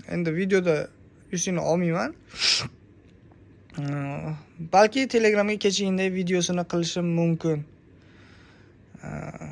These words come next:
donator akalar, bosinglar, akalar. E,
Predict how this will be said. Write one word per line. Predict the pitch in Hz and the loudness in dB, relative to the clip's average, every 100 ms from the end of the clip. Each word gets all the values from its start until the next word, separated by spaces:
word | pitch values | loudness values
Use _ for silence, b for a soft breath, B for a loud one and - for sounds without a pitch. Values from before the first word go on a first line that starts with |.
| 156 b b b 170 | -14 b b b 6
donator | 196 233 220 233 226 | 8 10 8 8 8
akalar, | 220 233 226 208 151 165 | 8 6 6 6 4 0
bosinglar, | 185 202 226 208 175 | 0 0 2 2 2
akalar. | 170 185 202 208 202 - - - - - - - | 2 0 0 -2 -8 -20 -20 -20 -20 -20 -20 -20
E, | - | -14